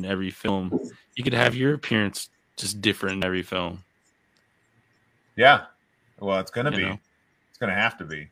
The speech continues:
Speaker 2: <laughs> At least in this one. So,
Speaker 1: <laughs>
Speaker 2: but it'll, I'll, I,
Speaker 1: For sure.
Speaker 2: I made it, I made it at least kinda make sense. But I also want the movie to be,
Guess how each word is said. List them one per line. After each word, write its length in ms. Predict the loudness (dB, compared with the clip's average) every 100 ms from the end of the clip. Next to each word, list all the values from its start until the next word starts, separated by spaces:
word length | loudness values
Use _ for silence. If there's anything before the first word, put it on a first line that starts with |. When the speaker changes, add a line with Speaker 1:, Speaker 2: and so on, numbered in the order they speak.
| -20 -20
Speaker 2:
<laughs> 200 | -6 -2 2
At 520 | 2 4 4 4 4
least 240 | 6 4 2
in 120 | -2
this 220 | -2 -2
one. 280 | -6 -6 -10 -20 -20 -20 -10
So, 440 | 2 4 4 0 -12 -20 _ _ _ _ _
Speaker 1:
<laughs> 220 | _ -10
Speaker 2:
but 140 | -2 0
it'll, 340 | 4 4 6
I'll, 240 | 6 6 6
I, 120 | 2
Speaker 1:
For 60 | 2
sure. 220 | 0 -2
Speaker 2:
I 40 |
made 300 | 0 -2 -2
it, 160 | -4 -6 _ -6
I 80 | -2
made 240 | 0 0
it 120 | 0 -4
at 80 |
least 300 | -4 -6 -6
kinda 220 | -6 -6 -6
make 200 | -10 -10
sense. 400 | -14 -14 -20 _ _ -20 _
But 80 | 4
I 60 | 6
also 240 | 6 2
want 220 | -2 -4 -4
the 60 |
movie 240 | -8 -8 -8
to 60 |
be, 160 | -8